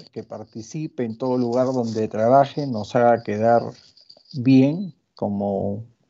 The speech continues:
no tenemos duda que lo vaya a hacer, y se acuerde, pues, siempre de, de, de nosotros, ¿no?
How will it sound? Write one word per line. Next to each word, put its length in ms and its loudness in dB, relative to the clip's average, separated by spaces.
no 220 2
tenemos 420 2
duda 300 4
que 100 -4
lo 140 -2
vaya 240 2
a 20 4
hacer, 380 0
y 80 -4
se 100 0
acuerde, 380 2
pues, 180 -4
siempre 320 -4
de, 300 -4
de, 400 -6
de 160 -4
nosotros, 680 -4
¿no? 180 -4